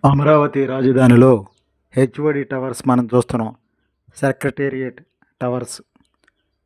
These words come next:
ఇవి జీ ప్లస్ ముప్పై తొమ్మిది అంతస్తుల బిల్డింగు. పెద్ద ప్రాజెక్ట్ ఇది. దాదాపుగా పద్దెనిమిది వేల తొమ్మిది వందల కోట్ల రూపాయలు దీనికి కేటాయించారు. హెచ్ఓడి టవర్స్.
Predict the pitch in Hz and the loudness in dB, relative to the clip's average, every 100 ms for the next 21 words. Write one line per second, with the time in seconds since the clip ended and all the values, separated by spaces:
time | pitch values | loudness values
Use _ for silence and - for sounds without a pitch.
0 | _ _ 139 127 131 147 120 151 156 151 | _ _ -4 -4 -4 -8 -6 -6 -4 -8
1 | 135 131 123 143 131 127 120 120 120 _ | -8 -12 -10 -10 -8 -10 -10 -14 _ _
2 | 127 120 135 - 123 117 117 117 107 _ | -16 -12 -14 -14 -12 -10 -10 -12 -16 _
3 | _ _ - 120 110 131 131 123 123 127 | _ _ -18 -16 -12 -12 -10 -10 -10 -12
4 | - 110 110 _ _ _ _ _ _ _ | -14 -14 -14 _ _ _ _ _ _ _
5 | _ _ _ _ _ - 127 127 143 127 | _ _ _ _ _ -6 -2 -2 -2 -2
6 | 123 156 180 _ _ _ _ _ - 135 | -4 -6 -12 _ _ _ _ _ -2 -2
7 | 127 139 139 131 123 117 _ _ _ _ | 0 0 0 -2 -4 -8 _ _ _ _
8 | _ _ _ _ _ _ _ _ _ - | _ _ _ _ _ _ _ _ _ -2
9 | 147 143 143 143 135 120 - _ _ _ | 0 0 -2 -2 -4 -8 -14 _ _ _
10 | _ _ - 151 156 151 143 139 139 123 | _ _ -4 -2 -2 -4 -4 -2 -2 -2
11 | 110 _ _ _ _ _ 139 135 127 139 | -8 _ _ _ _ _ -6 -6 -4 -6
12 | 135 139 127 123 117 110 _ _ _ _ | -4 -4 -6 -8 -12 -12 _ _ _ _
13 | _ _ _ _ _ - 127 127 131 131 | _ _ _ _ _ -12 -10 -4 -4 -4
14 | 117 123 123 110 | -4 -4 -6 -8